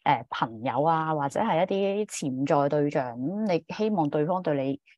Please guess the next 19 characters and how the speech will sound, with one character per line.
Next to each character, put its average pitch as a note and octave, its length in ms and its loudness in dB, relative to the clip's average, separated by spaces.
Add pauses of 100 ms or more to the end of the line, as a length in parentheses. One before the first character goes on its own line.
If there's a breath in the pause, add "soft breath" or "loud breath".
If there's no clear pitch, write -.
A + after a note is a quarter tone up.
嘅 D#3+ 120 0
好 D3+ 200 0
感 D#3+ 200 0
增 E3+ 280 0
加， E3 160 -4
其 D3 100 -8
實 C3+ 140 -2
你 C3+ 100 0
都 F#3+ 100 -2
可 D#3 160 -2
以 C#3+ 220 0
做 C3+ 220 -2
一 D3 60 -2
系 F3+ 320 -2
列 B2 280 -6
嘅 B2 420 -2 (520)
行 C3+ 100 4
為 A#2+ 220 -2
嘅。 A#2+ 160 -2